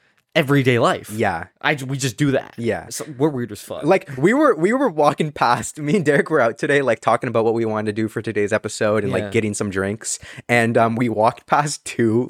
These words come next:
Speaker 2: like, twelve-year-olds, and they were eating the most gassed
Speaker 1: You just had
Speaker 2: sandwich
Speaker 1: to
Speaker 2: ever.
Speaker 1: ask 'em.
Speaker 2: And I just asked them, I was like, "Yo, where'd you guys get those from, bro?"
Speaker 1: Dude, the other day, 'cause, dude, every time Bella and I go to a restaurant with my girlfriend, I always eat faster than her. Like, she'll have, like, half the thing left.
Speaker 2: Yeah.
Speaker 1: And then she'll give it to me to eat.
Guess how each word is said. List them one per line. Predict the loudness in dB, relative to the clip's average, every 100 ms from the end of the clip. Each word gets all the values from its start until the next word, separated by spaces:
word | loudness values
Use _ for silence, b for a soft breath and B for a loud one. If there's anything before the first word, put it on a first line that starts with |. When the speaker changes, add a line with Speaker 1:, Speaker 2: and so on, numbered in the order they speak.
| -2
Speaker 2:
like, | -2 -2
twelve-year-olds, | 0 0 0 -2 -2 -4 B B -2
and | 0
they | 0
were | -2 -2
eating | -2 -2
the | 0
most | 0 0 -2 -12 -2
gassed | 2 4 4 0 -4
Speaker 1:
You |
just | -2 0
had | 2 2
Speaker 2:
sandwich | 2 2
Speaker 1:
to | 2
Speaker 2:
ever. | 2 4 2
Speaker 1:
ask | 0 0
'em. |
Speaker 2:
And | 2
I | 2 2
just | 0 0
asked | 0 0
them, | 0
I | -2
was |
like, | -2
"Yo, | -6
where'd | -6 -8
you |
guys | -10 -12
get | -4 -4
those | 0 -2 -2
from, | -4 -4 -4
bro?" | 0 2
Speaker 1:
Dude, | 2 2
the | 0
other | 0 0
day, | 0 2 4 2 0 _ _
'cause, | -16 -8
dude, | -2 0
every | 0 -4
time | -6 -6 -6 -4
Bella | -2 0 0
and | 0
I |
go | 0
to | 0
a |
restaurant | -2 -2 -4 -4
with |
my | -4
girlfriend, | -2 -2 0 -4 b b b -2
I | 2
always | 2 2 -2
eat |
faster | -2 -2 -2
than | -8 -8
her. | -12 -8
Like, | -4 0
she'll | 0
have, | 2 0
like, | -2
half | -4 -2 -2
the | -4
thing | -4 -2 -2
left. | -4 -10 -12 -2
Speaker 2:
Yeah. | 0 0 0
Speaker 1:
And | 0
then | 2 2
she'll | 0 2
give | 2 0
it |
to | 0
me | 0
to | 0 -4
eat. | -8 -8